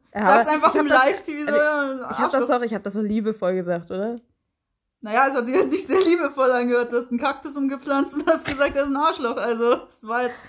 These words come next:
Speaker 2: es gibt liebevollere
Speaker 1: <laughs>
Speaker 2: Dinge als, als das.
Speaker 1: Ja.
Speaker 2: <laughs> Ja, ist so. Brauchst
Speaker 1: Ja.
Speaker 2: du jetzt,
Speaker 1: Ja, hast
Speaker 2: ja.
Speaker 1: recht. Ja,
Speaker 2: Hast du
Speaker 1: es,
Speaker 2: vielleicht Entschuldigung
Speaker 1: ja,
Speaker 2: sagen?
Speaker 1: ich wollte grad sagen, das war nicht korrekt. Also.
Speaker 2: <laughs> Das war nicht korrekt.
Speaker 1: Nee, also da will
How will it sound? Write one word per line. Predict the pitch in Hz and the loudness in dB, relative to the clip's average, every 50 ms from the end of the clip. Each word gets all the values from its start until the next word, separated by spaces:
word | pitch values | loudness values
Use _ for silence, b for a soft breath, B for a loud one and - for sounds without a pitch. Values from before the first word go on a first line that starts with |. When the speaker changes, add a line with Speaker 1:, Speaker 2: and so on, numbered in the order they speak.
| B B B B - | B B B B -20
Speaker 2:
es | 220 - | -10 -10
gibt | 330 320 - - | -10 -2 0 0
liebevollere | 302 320 311 285 285 330 269 254 247 240 220 220 220 214 208 220 220 | 0 2 2 2 2 4 4 4 2 2 0 -2 -2 -4 -6 -6 -4
Speaker 1:
<laughs> | - 285 | -4 -2
Speaker 2:
Dinge | 208 247 240 226 220 262 269 - | -2 -2 -2 -4 -4 -6 -8 -8
als, | 269 - - 220 226 - - 480 - - 247 247 - - | -12 -12 -12 -14 -14 -10 -8 -8 -8 -8 -14 -18 -14 -12
als | 262 233 247 - - | -12 -12 -12 -12 -14
das. | - - | -12 -10
Speaker 1:
Ja. | 180 175 180 180 185 190 - | -6 -6 -4 -6 -6 -8 -10
Speaker 2:
<laughs> | - - - - - - _ _ - - - - _ - 269 269 - - 269 - - | -16 -20 -20 -20 -20 -20 _ _ -20 -20 -20 -14 _ -2 -2 -2 0 -2 -4 -4 -6
Ja, | 202 190 202 269 | -6 -4 -4 -2
ist | - 294 285 294 - 370 359 339 - - | -2 -4 -4 -4 -6 -8 -8 -8 -8 -4
so. | - 302 - - - - - - - _ - | -2 0 0 -2 -4 -10 -16 -16 -16 _ -6
Brauchst | - | -2
Speaker 1:
Ja. | 214 - - - | -2 0 0 -2
Speaker 2:
du | 285 | -4
jetzt, | 277 262 262 254 240 - - _ _ | -6 -8 -8 -8 -10 -12 -18 _ _
Speaker 1:
Ja, | - 208 | -2 0
hast | 202 208 220 | 0 0 -2
Speaker 2:
ja. | 254 | -2
Speaker 1:
recht. | 233 196 190 214 - | -4 -4 -4 -2 2
Ja, | 233 233 | 4 4
Speaker 2:
Hast | 226 202 | 6 6
du | - | 4
Speaker 1:
es, | 262 339 | 2 2
Speaker 2:
vielleicht | 294 285 277 - | 0 0 -2 -2
Entschuldigung | 285 262 - 339 349 392 320 269 | -6 -6 -6 -6 -6 -4 -2 2
Speaker 1:
ja, | 202 208 214 214 | 4 4 6 4
Speaker 2:
sagen? | 170 131 | 4 2
Speaker 1:
ich | 254 247 | -2 -2
wollte | 214 208 196 | -4 -4 -4
grad | 190 185 185 | -6 -6 -4
sagen, | 185 180 185 185 180 170 185 185 - | -4 -4 -4 -4 -6 -10 -10 -12 -10
das | 196 214 208 - - - | -10 -10 -10 -8 0 4
war | 262 226 302 | 6 6 6
nicht | 311 233 233 269 240 - | 4 2 -2 -6 -4 -4
korrekt. | 240 208 185 170 165 170 175 - - | -6 -6 -4 -4 -6 -6 -8 -10 -12
Also. | - - - - 415 | -12 -12 -8 -6 -6
Speaker 2:
<laughs> | - 233 - | -6 -6 -6
Das | 285 269 254 - 370 381 349 285 262 | -6 -6 -4 -4 -2 -2 -2 -2 -2
war | 247 240 240 | 0 0 0
nicht | 254 269 - - _ | 0 -2 -4 -10 _
korrekt. | - - 190 - - B B 196 180 B B - - | -16 -16 -16 -16 -14 B B -14 -12 B B -14 -10
Speaker 1:
Nee, | 175 180 190 190 185 | -6 -4 -4 -4 -2
also | - - 196 196 | -4 -2 0 2
da | 202 185 | 2 2
will | 180 | 2